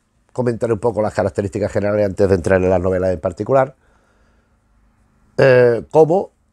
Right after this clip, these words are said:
ese humor que digo latente y que de pronto aparece en los sitios más inopinados, como también el recurso de un personaje, que es el detective, que lleva, que lleva toda la, la trama argumental y va continuando, continuando, continuando en otros casos.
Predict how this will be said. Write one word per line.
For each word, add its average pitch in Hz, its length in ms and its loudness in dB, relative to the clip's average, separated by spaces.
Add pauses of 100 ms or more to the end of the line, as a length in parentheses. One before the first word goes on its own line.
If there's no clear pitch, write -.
(300)
ese 165 260 0
humor 143 300 2
que 135 120 0
digo 123 460 0
latente 104 480 -6
y 113 40 -8
que 117 80 -4
de 110 100 -2
pronto 120 260 -4
aparece 110 540 -2
en 101 140 -6
los 104 140 -6
sitios 113 240 -4
más 104 140 -2
inopinados, 147 480 -2 (680)
como 190 300 2
también 165 560 2 (640)
el 131 160 0
recurso 151 420 -2
de 151 80 2
un 135 100 -2
personaje, 139 720 0 (920)
que 110 100 -2
es 123 80 4
el 123 60 -2
detective, 127 560 0
que 113 140 0
lleva, 117 420 0 (840)
que 127 140 -2
lleva 135 200 4
toda 139 300 4
la, 131 160 4
la 120 240 2
trama 127 220 -4
argumental 120 560 -4
y 120 100 -6
va 120 160 -4
continuando, 113 560 -4
continuando, 113 440 -2
continuando 113 440 -4
en 104 60 -6
otros 104 220 -6
casos. 139 340 -2